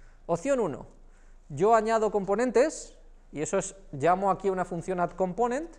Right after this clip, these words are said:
que crea un componente, y que me lo devuelva. Entonces, si yo hago un add component que me devuelve una referencia al componente, a continuación puedo hacer component punto x, punto y, punto lo que sea, y meter datos.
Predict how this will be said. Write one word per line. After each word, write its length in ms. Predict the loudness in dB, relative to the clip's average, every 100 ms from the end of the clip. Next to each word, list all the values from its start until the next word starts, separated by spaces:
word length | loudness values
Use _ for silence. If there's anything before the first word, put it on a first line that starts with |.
| -20 -12
que 160 | -8 -4
crea 240 | 0 0
un 80 | 0
componente, 760 | -2 -2 -2 -2 0 0 0 -10 -20 -20 -20 -20 -6
y 100 | -2
que 120 | 2
me 120 | 4 4
lo 120 | 4
devuelva. 540 | 4 2 2 0 -4 -8 -20 -20 -20 -14
Entonces, 240 | -6 -4
si 100 | -4
yo 140 | 2 2
hago 140 | 4
un 100 | 0
add 120 | 0
component 580 | 0 -2 2 2 0 -6
que 160 | -6 -4
me 160 | -4
devuelve 560 | -4 -2 2 2 2 0
una 180 | 2 0
referencia 520 | 0 -2 -2 -2 -2
al 100 | 0
componente, 760 | -2 0 2 2 4 2 2 -10 -20 -20 -10 -4
a 100 | 0
continuación 640 | 0 -2 -2 -2 -2 -2
puedo 480 | 0 0 2 2 -2 -16 -20 -20 -16 -4
hacer 480 | -4 0 2 0 0
component 560 | -2 0 0 0 -2
punto 300 | -2 -2 2
x, 300 | 0 0 -8
punto 360 | -4 -4 0 0
y, 140 | 0
punto 240 | -2 -2 0
lo 100 | 0
que 80 |
sea, 220 | 0 -2 -2 -12 -8
y 80 | -4
meter 260 | 0 0
datos. 400 | 0 -2 -8 -16